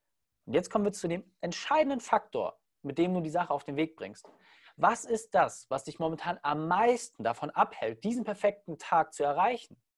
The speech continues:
Das kann jeder definieren. Und was noch besser ist, was ich, wie gesagt, hundertfach erlebt habe, wie schaffst du es, diese Hürde, die du hast,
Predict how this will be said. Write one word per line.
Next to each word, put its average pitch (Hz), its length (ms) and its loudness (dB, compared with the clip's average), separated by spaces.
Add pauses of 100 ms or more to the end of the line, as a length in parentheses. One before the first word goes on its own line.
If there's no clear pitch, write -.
(680)
Das - 180 -6
kann 143 160 -2
jeder 190 280 4
definieren. 202 520 -6 (540)
Und 143 140 0
was 147 180 4
noch 269 220 8
besser 135 340 2
ist, 160 180 0
was 151 160 0
ich, 151 260 -6
wie 170 120 -2
gesagt, 160 380 2
hundertfach 247 480 4
erlebt 196 380 2
habe, 151 420 6 (1000)
wie 226 240 2
schaffst - 480 2
du 120 60 -2
es, - 120 -8
diese 151 320 0
Hürde, 240 380 2
die 127 120 -6
du 123 180 -4
hast, - 480 -2